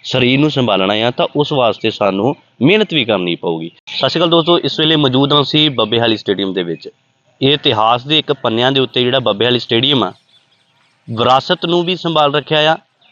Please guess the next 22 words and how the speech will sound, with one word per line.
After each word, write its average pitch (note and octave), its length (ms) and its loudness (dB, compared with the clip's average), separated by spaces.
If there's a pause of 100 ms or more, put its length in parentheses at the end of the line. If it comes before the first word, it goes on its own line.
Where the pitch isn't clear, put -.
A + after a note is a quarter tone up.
(140)
ਤੇ D3 80 0
ਜਿਹੜੇ D#3+ 220 0
ਨੌਜਵਾਨ E3 540 2
ਇੱਥੋਂ D#3+ 180 -2
ਭਰਤੀ C#3+ 280 -2
ਹੋ A#2 100 2
ਕੇ A#2+ 100 -2
ਨਿਕਲੇ B2+ 320 0
ਨੇ, B2 120 -2 (200)
ਉਹਨਾਂ E3 200 2
ਨੂੰ D3+ 100 4
ਵੀ A#2 60 0
ਸੰਭਾਲ F#2 320 -2
ਰੱਖਿਆ F2 260 -4
ਆ। D#2 40 -12 (580)
ਤਾਂ D3+ 100 0
ਕਹਿੰਦੇ F3+ 300 2
ਆ G3 40 2
ਕਿ F#3+ 120 0
"ਵਾਰਾ C#3 300 2
ਵੇ D3+ 120 0
ਗਰੂਣ C3+ 340 2